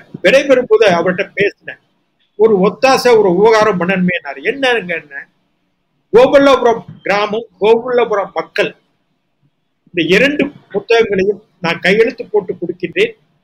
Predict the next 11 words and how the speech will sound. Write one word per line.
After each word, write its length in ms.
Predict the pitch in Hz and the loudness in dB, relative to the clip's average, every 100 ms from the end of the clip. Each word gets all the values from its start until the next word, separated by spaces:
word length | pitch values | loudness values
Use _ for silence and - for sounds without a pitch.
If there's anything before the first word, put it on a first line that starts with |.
| _ _ _ 156 | _ _ _ -2
அதை 220 | 180 170 143 - - | 0 0 -2 -8 -4
ஹார்வர்டு 500 | 185 247 240 247 - - _ _ _ _ 185 | 0 2 4 4 0 -14 _ _ _ _ -2
பல்கலைக்கழகம் 560 | 202 202 190 180 165 | 2 2 0 -2 -2
அமெரிக்காவில் 640 | 147 180 220 - 196 - - _ | -4 -2 -2 0 -2 -4 -12 _
இருக்கின்ற 540 | 175 170 180 156 147 135 | -8 -6 -6 -6 -8 -6
தமிழ் 280 | 156 185 233 | -4 -2 0
இருக்கைக்கு 480 | 214 185 175 165 202 | 0 0 -2 -4 -4
நீங்கள் 200 | 190 143 | -4 -4
அனுப்பி 380 | 139 175 175 175 | -4 -4 -6 -4
வைக்க 280 | 156 160 | -4 -6
வேண்டும், 320 | 143 139 139 | -8 -8 -12